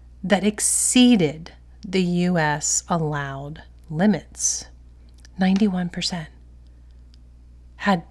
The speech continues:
dangerous levels of not just one, but multiple pesticides, like, beyond what is legally allowed.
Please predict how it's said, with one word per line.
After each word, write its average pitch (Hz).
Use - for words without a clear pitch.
dangerous 208
levels 160
of 170
not 175
just 220
one, 160
but 165
multiple 180
pesticides, 165
like, 170
beyond 196
what 180
is 175
legally 165
allowed. 151